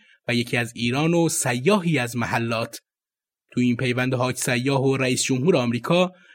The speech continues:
نقش اصلی رو آلبرت پایک بازی کرد. پایک نظامی، وکیل، نویسنده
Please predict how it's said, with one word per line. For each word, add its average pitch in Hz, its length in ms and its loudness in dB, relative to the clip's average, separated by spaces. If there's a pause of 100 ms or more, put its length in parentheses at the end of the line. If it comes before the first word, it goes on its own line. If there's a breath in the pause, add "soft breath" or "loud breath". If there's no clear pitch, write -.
(120 soft breath)
نقش 208 360 0
اصلی 151 400 0
رو 180 160 2
آلبرت 120 500 -4
پایک 135 340 -2
بازی 117 280 -6
کرد. 113 320 -2 (520)
پایک 120 400 -2
نظامی، 120 640 0
وکیل، 135 600 -2
نویسنده 135 680 -2